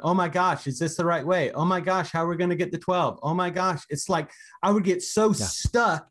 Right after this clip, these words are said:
Speaker 1: in the right way.
Speaker 2: Yes.
Speaker 1: And they just did what they did. They, casting lots was a thing, <laughs> you
Speaker 2: Yeah,
Speaker 1: know?
Speaker 2: man. They flipped the coin.
Speaker 1: And, and, uh, so that's a great example, man.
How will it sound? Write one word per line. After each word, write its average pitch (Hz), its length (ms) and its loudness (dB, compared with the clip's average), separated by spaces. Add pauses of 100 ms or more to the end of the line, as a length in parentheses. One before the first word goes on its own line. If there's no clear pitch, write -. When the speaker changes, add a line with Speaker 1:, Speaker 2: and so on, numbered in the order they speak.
Speaker 1:
in 175 180 2
the 147 140 2
right 175 720 0
way. 135 640 0 (580)
Speaker 2:
Yes. 78 380 -6 (760)
Speaker 1:
And 190 340 2
they 196 140 4
just 156 340 0
did 180 200 2
what 214 160 2
they 214 100 4
did. 151 400 0 (100)
They, 180 240 0 (280)
casting 185 460 0
lots 160 320 0
was 180 120 -2
a 156 60 2
thing, 147 560 0 (260)
<laughs> - 280 -6
you 233 80 6
Speaker 2:
Yeah, 170 60 4
Speaker 1:
know? 156 200 2
Speaker 2:
man. 196 140 -2 (460)
They 165 100 0
flipped 214 180 -2
the 175 80 4
coin. - 20 4
Speaker 1:
And, 180 300 2 (800)
and, 185 420 2
uh, 170 220 2
so 180 160 -2
that's 190 240 -2
a 170 60 -4
great 147 280 0
example, 123 440 -4
man. 110 240 -8